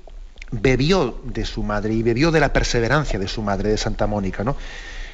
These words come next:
Y mire, pues su marido a usted le acompaña a la Santa Misa los domingos, aunque dice que él no es creyente. Ya,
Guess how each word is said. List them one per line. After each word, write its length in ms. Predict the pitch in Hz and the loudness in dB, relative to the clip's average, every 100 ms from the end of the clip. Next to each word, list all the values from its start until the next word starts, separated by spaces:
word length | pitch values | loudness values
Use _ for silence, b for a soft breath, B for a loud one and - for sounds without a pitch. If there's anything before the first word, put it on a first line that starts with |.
| B | B
Y 120 | 120 | 0
mire, 200 | 160 165 | 2 2
pues 160 | 127 127 | 2 2
su 80 | 123 | 2
marido 260 | 120 147 151 | 2 4 2
a 20 | |
usted 200 | - 160 | 2 2
le 80 | 139 | 4
acompaña 520 | 120 107 156 147 110 | 2 2 2 2 0
a 20 | |
la 100 | 104 | 0
Santa 280 | - 110 101 | 0 -2 2
Misa 220 | 104 117 | 4 4
los 120 | 110 | 2
domingos, 400 | 92 113 156 113 | 2 2 2 2
aunque 180 | 107 110 | 0 2
dice 260 | 107 120 135 | 2 2 2
que 80 | 127 | 4
él 100 | 120 | 4
no 60 | 120 | 0
es 80 | |
creyente. 580 | - 104 98 156 - 90 B B B B | 0 0 2 2 0 -2 B B B B
Ya, 240 | 117 117 | -2 0